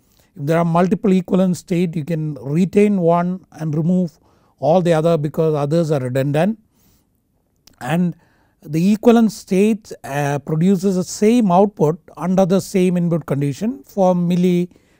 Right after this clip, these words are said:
kind of, uh, output. For Moore it is only just, uh, the, the state matters, and, um, it also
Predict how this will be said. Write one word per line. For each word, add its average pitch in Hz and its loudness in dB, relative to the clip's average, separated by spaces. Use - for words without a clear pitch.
kind 156 0
of, - -8
uh, 139 -4
output. 185 0
For 160 -4
Moore 170 2
it 147 -4
is 156 0
only 170 0
just, 170 -2
uh, 143 -2
the, 139 -4
the 143 -2
state 196 -4
matters, 185 -4
and, 220 0
um, 190 0
it 208 -2
also 240 4